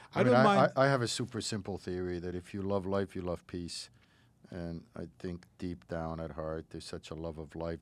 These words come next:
Speaker 2: generally speaking, in Israel.
Speaker 1: This, uh, we are a life-affirming, uh, uh, society, definitely.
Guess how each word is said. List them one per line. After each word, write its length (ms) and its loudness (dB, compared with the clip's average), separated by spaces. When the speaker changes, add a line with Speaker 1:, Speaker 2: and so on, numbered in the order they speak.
Speaker 2:
generally 440 -8
speaking, 460 -14
in 80 -8
Israel. 480 -12
Speaker 1:
This, 240 -4
uh, 180 -2
we 220 2
are 220 4
a 20 2
life-affirming, 960 -2
uh, 40 -6
uh, 520 -8
society, 720 -10
definitely. 640 -12